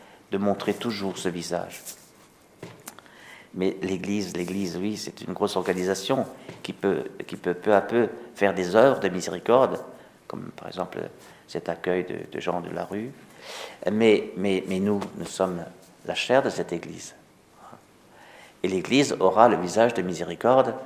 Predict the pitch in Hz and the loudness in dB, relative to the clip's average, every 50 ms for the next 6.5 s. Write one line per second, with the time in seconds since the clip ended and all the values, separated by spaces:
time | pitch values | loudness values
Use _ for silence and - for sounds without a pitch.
0 | - - - - - - - - 92 87 69 - - - 73 92 98 87 82 80 | -14 -18 -20 -20 -20 -14 -6 -2 0 0 0 -2 -4 -6 -4 -4 -2 -2 -2 4
1 | 117 120 123 120 - - 82 85 85 87 82 80 - - - - - - - - | 8 8 8 8 6 2 2 2 0 0 -4 -8 -12 -16 -20 -20 -20 -20 -20 -20
2 | - - - - 92 95 90 - - 123 135 120 135 - - - - - 123 131 | -20 -14 -4 -4 -2 -2 -2 -2 0 0 2 2 2 0 -2 -4 -6 -2 -2 0
3 | 120 104 80 - - - - - - - - - - - - - - - - - | 0 0 -2 -8 -14 -18 -20 -20 -20 -20 -20 -20 -20 -20 -20 -20 -20 -20 -20 -14
4 | - - 85 95 98 95 - 98 95 - - - - - - - - - - - | -12 -8 -4 -2 -4 -4 -4 -6 -10 -10 -12 -14 -18 -20 -20 -20 -18 -8 -4 -4
5 | 85 - - - - - 101 107 - - 113 107 123 127 135 127 104 - 95 90 | -4 -2 0 -2 0 2 2 0 0 -2 -2 2 4 4 4 4 2 -4 -6 -6
6 | - - 107 95 - - - - - | -6 -8 -8 -8 -8 -8 -8 -8 -10